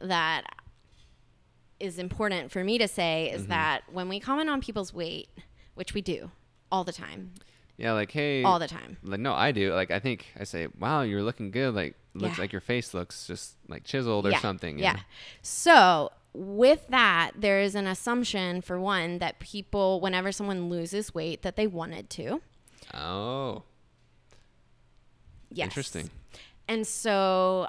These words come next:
Speaker 1: um, oftentimes, not, I shouldn't say oftentimes, but sometimes people perhaps lose weight because they're going through depression.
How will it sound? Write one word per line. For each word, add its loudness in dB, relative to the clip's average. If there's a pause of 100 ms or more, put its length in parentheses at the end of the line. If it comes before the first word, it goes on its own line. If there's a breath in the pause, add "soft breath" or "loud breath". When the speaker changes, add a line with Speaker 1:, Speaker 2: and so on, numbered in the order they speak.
Speaker 1:
um, -4 (1900)
oftentimes, 2
not, 2
I -2
shouldn't -4
say -4
oftentimes, -6
but -2
sometimes -2 (320 loud breath)
people 2
perhaps 2
lose -2
weight 0
because -4
they're -2
going -6
through -4 (140)
depression. -4